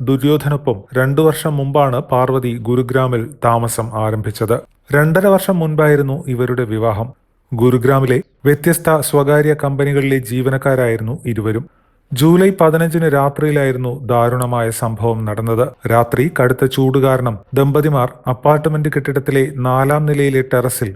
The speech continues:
കാറ്റ് കൊള്ളാനെത്തി. ഇതിനിടെ യുവതി ടെറസിലെ പാരപ്പെറ്റിൽ കയറി നിന്നതായി പറയുന്നു. പിന്നാലെ "ഞാൻ വീണാൽ നിങ്ങൾ എന്നെ രക്ഷിക്കുമോ?" എന്ന് ഭർത്താവിനോട് തമാശയായി ചോദിക്കുകയും ചെയ്തു. തുടർന്ന് പാരപ്പെറ്റിൽ നിന്ന് ഭർത്താവിന്റെ കൈ പിടിച്ച് താഴേക്ക് ഇറങ്ങുന്നതിനിടെ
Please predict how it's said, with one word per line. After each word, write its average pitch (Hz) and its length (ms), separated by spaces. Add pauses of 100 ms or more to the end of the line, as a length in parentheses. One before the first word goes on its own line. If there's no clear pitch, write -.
(160)
കാറ്റ് 135 320
കൊള്ളാനെത്തി. 107 580 (180)
ഇതിനിടെ 180 360
യുവതി 175 560
ടെറസിലെ 147 380
പാരപ്പെറ്റിൽ 143 720
കയറി 131 400
നിന്നതായി 120 420 (100)
പറയുന്നു. 117 500
പിന്നാലെ 131 460 (160)
"ഞാൻ 151 320
വീണാൽ 165 340 (140)
നിങ്ങൾ 147 380
എന്നെ 160 140
രക്ഷിക്കുമോ?" 151 600
എന്ന് 139 220 (140)
ഭർത്താവിനോട് 143 680
തമാശയായി 131 720 (220)
ചോദിക്കുകയും 127 640
ചെയ്തു. 117 420 (100)
തുടർന്ന് 214 300
പാരപ്പെറ്റിൽ 185 680
നിന്ന് 175 280
ഭർത്താവിന്റെ 165 500
കൈ 147 160
പിടിച്ച് 151 320 (100)
താഴേക്ക് 143 400
ഇറങ്ങുന്നതിനിടെ 131 640